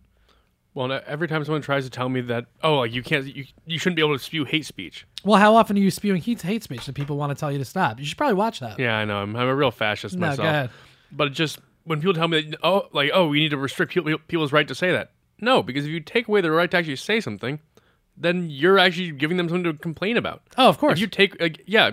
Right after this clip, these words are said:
Speaker 1: people are spewing anti-Semitic things right now. It's terrible. But why can't we just say they're idiots and ignore them instead of trying to take away their rights?
Speaker 2: Sure.
Speaker 1: You have the right to say whatever the hell you want in this country.
Speaker 2: Absolutely, and you're gonna reap the, the,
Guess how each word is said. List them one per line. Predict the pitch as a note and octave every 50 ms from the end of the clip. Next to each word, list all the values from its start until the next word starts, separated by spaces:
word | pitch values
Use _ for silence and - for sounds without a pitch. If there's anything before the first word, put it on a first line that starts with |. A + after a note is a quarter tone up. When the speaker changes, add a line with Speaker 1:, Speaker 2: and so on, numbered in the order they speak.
| A2 -
Speaker 1:
people | - - G3+ F#3+ F#3+
are | -
spewing | - - - F#3+ F#3 F3 E3+
anti-Semitic | E3+ E3 D#3 - - D#3+ D#3 D3+
things | - G#3+ G#3+ E3
right | B2+ G2+
now. | F#2 F#2
It's | G#2 -
terrible. | - G#3 G#3 D3+ G#2+ - - _ _ _ _ _ _ _ _ _ _ _ _ _
But | - C#3+ C#3 C3+ C3 C3 C3 A#2+
why | B2+ B2+ A#2+ B2 C3 C#3+
can't | C#3+ - D3+ D3
we | C#3 C3+
just | B2+ B2 -
say | D3 C3 B2+ B2+
they're | B2+ B2 C3 C3 G#2+
idiots | C3+ D#3+ D3+ C3 A#2+ A2+
and | A#2+ A#2
ignore | A#2+ C3+ F3 G#3 G3+
them | D3 A2+ A2 A#2 B2 - _ _ _ _ _ _ _ _ -
instead | C#3+ C3 - D#3
of | C#3+ B2
trying | C#3+ C#3 B2+ B2+
to | B2
take | - C#3+ C#3 B2
away | B2 A#2+ A#2+
their | A#2+ A#2+
rights? | C3+ E3+ - - - - - - _ _ -
Speaker 2:
Sure. | D#3 - - A3 - - -
Speaker 1:
You | - C#3 F3
have | G3+
the | F3+ E3
right | C#3 D3+ E3
to | - A#2
say | - - D#3
whatever | E3 D#3+ D#3+ D3
the | D3
hell | B2+ C#3 D3
you | D3+ D#3
want | C#3+ B2 E2+
in | C#2
this | D2 -
country. | - - G2+ G2+ - -
Speaker 2:
Absolutely, | F#3+ G3+ - - - - - E3
and | D#3 D#3+
you're | E3+ D#3+
gonna | F3 E3+ D#3+
reap | D3+ D#3 E3 F3 E3+ -
the, | F#3+ F#3 F3+
the, | E3+ E3 F3 F#3 G3 F#3+ F#3+ F#3 F3+